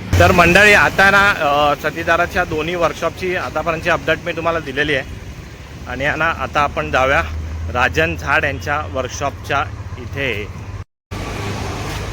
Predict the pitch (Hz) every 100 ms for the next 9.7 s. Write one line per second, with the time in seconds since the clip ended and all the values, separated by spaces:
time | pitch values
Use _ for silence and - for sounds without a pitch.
0 | - - - - - - 151 156 147 143
1 | 139 160 143 165 156 143 131 117 117 151
2 | 143 127 143 - 127 123 - 135 - 135
3 | 110 131 180 - 151 131 123 156 - 156
4 | 160 160 135 135 156 147 135 143 143 135
5 | 127 139 131 - - - - 123 156 175
6 | 175 151 156 147 135 147 143 110 139 -
7 | - - - - - 120 127 139 - 107
8 | 139 139 117 107 95 107 104 113 117 110
9 | 123 120 110 113 107 98 95